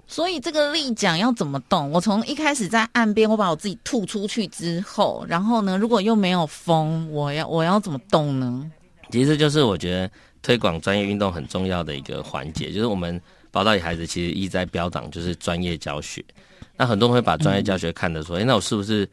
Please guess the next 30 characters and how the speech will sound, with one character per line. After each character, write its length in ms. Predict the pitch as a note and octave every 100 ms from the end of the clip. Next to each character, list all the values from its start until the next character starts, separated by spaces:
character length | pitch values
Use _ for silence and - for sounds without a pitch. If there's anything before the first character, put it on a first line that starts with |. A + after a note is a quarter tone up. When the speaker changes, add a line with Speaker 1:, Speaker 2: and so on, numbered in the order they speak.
| _
Speaker 2:
只 140 | - F2
是 80 |
想 180 | G#2 F#2
体 160 | F2 D#2+
验 160 | F2+
就 80 | F#2+
不 140 | F2+ F#2
用 100 | F#2+
来 160 | D#2+
找 160 | D#2 -
专 220 | - D#2
业 80 | D#2
教 200 | - C#2+
学？ 220 | - - - -
Speaker 1:
嗯。 240 | C#3 B2+ C#3+
Speaker 2:
其 100 | -
实 60 | G2
这 100 | A2
个 420 | F#2+ F2 E2 D#2+ D#2+
观 220 | - G#2
念 180 | A#2 G2
刚 160 | F#2 G2
好 140 | D#2
我 60 | C#2+
们 100 | D#2
要 140 | F2+
翻 260 | - G#2 A#2
转 160 | - -
一 40 |
下。 220 | - F2